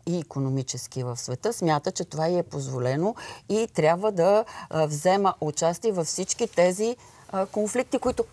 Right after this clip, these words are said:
и сама създава. Сама създава.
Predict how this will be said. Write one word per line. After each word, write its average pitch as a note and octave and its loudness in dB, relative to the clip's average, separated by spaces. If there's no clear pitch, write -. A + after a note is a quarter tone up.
и B3 -2
сама F3+ -2
създава. - -8
Сама E4+ 2
създава. D#3 -2